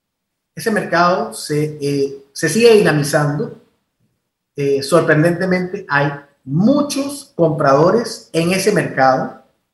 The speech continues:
personas de alto poder adquisitivo que no han visto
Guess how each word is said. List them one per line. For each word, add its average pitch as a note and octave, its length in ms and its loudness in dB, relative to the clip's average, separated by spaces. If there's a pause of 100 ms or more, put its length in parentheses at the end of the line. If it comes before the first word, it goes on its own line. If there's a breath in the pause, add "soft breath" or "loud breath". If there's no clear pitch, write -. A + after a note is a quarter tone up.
(460)
personas E3+ 720 -2
de D3 140 -2
alto F#3 360 -2
poder E3+ 200 0
adquisitivo F#3 880 -6
que D#3 240 -2
no G#3 240 2
han A3+ 260 2
visto A#3 680 -6